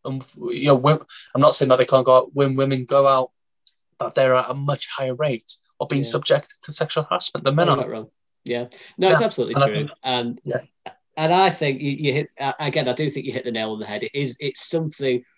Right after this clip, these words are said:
Speaker 2: fundamentally flawed with the, with, with, with the, uh, masculinity and, and with male culture,
Speaker 1: Yeah,
Speaker 2: and it's still
Speaker 1: exactly.
Speaker 2: there. And
Speaker 1: It's not
Speaker 2: we
Speaker 1: women's
Speaker 2: talk
Speaker 1: fault at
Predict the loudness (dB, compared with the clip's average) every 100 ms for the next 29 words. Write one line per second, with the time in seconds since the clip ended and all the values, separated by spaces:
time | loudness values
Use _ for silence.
0 | _ -18 0 4 4 4 4 2 0 -4
1 | -6 -4 -2 0 2 0 -4 -8 _ _
2 | _ _ _ _ -2 -2 0 -2 0 -2
3 | -2 -4 -2 -2 -4 -4 -2 0 -2 -4
4 | -4 -2 -2 -2 -4 -4 -6 -6 -6 -2
5 | -2 0 -2 -4 -2 0 4 4 2 -6
6 | 0 4 6 6 6 2 0 _ _ _
7 | _ 0 4 4 4 2 6 8 8 6
8 | 6 6 6 4 -6 -6